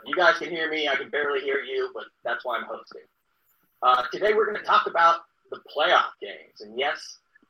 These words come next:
I am proudly wearing my Raiders hat. Not proudly. We're probably gonna get smoked. But, uh, second time in the playoffs in the last twenty years. So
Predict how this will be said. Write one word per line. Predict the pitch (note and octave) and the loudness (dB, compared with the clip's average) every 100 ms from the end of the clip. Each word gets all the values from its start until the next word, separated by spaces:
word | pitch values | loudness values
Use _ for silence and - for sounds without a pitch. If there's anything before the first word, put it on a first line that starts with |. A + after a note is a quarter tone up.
| _ - | _ -4
I | C3 | -4
am | B2+ | -4
proudly | - C#3+ C#3 C#3+ C#3 | 0 4 4 4 0
wearing | C3+ C#3 C#3 C#3 C#3 | -2 -2 -2 -4 -8
my | B2+ B2 | -2 0
Raiders | C3 C3+ C#3 B2+ | 2 2 0 -2
hat. | C3+ C#3 - | 0 0 -2
Not | A#2+ - | -6 -6
proudly. | A2+ G#2 A2 - _ _ _ _ - | -4 -2 -4 -8 _ _ _ _ -20
We're | - | -2
probably | D3 B2 | 0 0
gonna | A#2+ A2 | -2 -8
get | A#2 A2+ - | -8 -10 -12
smoked. | B2+ A2 G#2 _ _ _ _ - | -6 -6 -6 _ _ _ _ 0
But, | B2 B2 A#2+ - - - _ _ _ _ - A2+ | 2 4 0 -4 -20 -20 _ _ _ _ -12 -8
uh, | A2+ A2 - _ | -6 -8 -12 _
second | - D#3+ D#3 | -6 -4 -2
time | D#3+ D3 C#3+ | 2 2 2
in | |
the | C3+ - | -2 0
playoffs | C#3 C#3 C3+ C#3+ | 2 4 0 -4
in | |
the | B2+ | -2
last | C#3 B2+ - | 0 -2 -2
twenty | D3+ C3+ | 0 0
years. | D#3 C#3 C3+ C3+ - _ - _ _ - - _ - | 2 4 2 -2 -8 _ -20 _ _ -20 -20 _ -4
So | D3+ C#3 C3+ B2+ | 4 6 6 4